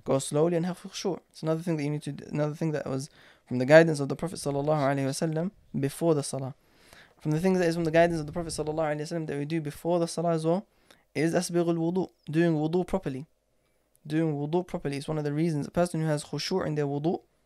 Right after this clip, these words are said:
and when they're doing wudu, they understand they're doing an act of worship. In the salah, their khushu' will be high as well. So you do wudu properly, prepa-, prepare for the salah. uh, in the right place,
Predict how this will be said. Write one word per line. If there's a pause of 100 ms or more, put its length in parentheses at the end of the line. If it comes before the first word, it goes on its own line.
and
when
they're
doing
wudu,
they
understand
they're
doing
an
act
of
worship. (800)
In
the
salah,
their
khushu'
will
be
high
as
well. (640)
So
you
do
wudu
properly,
prepa-,
prepare
for
the
salah. (920)
uh,
in
the
right
place,